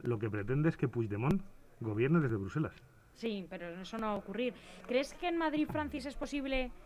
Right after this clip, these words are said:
Speaker 2: eh, porque yo sí lo veo muy posible, un gobierno, eh, liderado por Díaz Ayuso? Creo que está, realmente creo que va a ser así. Con, eh,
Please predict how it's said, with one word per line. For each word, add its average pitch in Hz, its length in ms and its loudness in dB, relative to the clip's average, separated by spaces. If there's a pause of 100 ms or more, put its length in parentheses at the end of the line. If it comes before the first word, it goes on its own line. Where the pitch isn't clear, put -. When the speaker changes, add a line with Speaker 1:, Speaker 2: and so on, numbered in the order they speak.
(880)
Speaker 2:
eh, 220 640 0
porque 214 240 -4
yo 240 140 0
sí 262 160 -4
lo 214 80 -2
veo 180 160 -4
muy 190 160 -4
posible, 196 580 -6 (320)
un 294 480 2 (160)
gobierno, 240 800 2 (460)
eh, 220 400 0
liderado 220 480 0
por 208 240 -6
Díaz 202 260 -4
Ayuso? 214 460 -4 (260)
Creo 202 240 -2
que 190 160 -4
está, - 220 -10 (760)
realmente 233 540 2
creo 202 140 -2
que 196 60 -4
va 185 100 -4
a - 20 -8
ser - 160 -10
así. 262 260 -6 (1400)
Con, 254 540 4
eh, 175 1080 -2